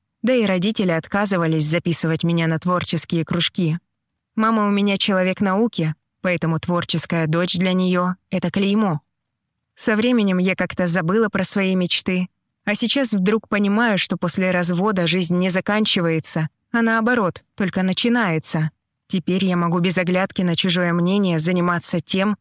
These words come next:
что мне нравится. "Что за уродская картина? Только не говори мне, что она стоит ту его тучу денег". За мной в музее ходит парочка —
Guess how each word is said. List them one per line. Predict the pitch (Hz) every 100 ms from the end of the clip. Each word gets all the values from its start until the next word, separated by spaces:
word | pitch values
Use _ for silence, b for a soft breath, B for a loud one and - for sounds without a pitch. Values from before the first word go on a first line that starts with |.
| _
что | - - 196
мне | 190 190
нравится. | 196 214 170 156 - 151 147 _ _ _ _ _ _ _ _ _
"Что | - 320
за | 247 254
уродская | 254 247 - 262
картина? | 254 269 - 240 180 170 165 _ _
Только | 233 214 226
не | 226
говори | 214 214 254
мне, | 247 185
что | - 220
она | 214 220
стоит | - 233 226 -
ту | 285
его | 285 196
тучу | 220 233 247
денег". | 208 185 170 - - _ _ _ _
За | 175 180
мной | 170 185 185
в |
музее | 175 170 170 202 175
ходит | - 175 160 -
парочка — | 185 190 180 - 175 160